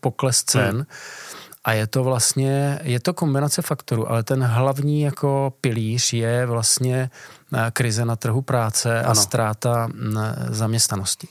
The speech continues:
Speaker 1: Takže to jako, nepřeju si to vůbec, ale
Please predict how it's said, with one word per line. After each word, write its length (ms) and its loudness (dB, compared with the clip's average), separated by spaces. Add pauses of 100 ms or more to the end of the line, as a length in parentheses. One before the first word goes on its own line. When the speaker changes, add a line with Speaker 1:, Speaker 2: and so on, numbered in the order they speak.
(520)
Speaker 1:
Takže 280 0
to 260 0
jako, 720 0
nepřeju 360 2
si 120 0
to 100 2
vůbec, 480 0 (520)
ale 220 2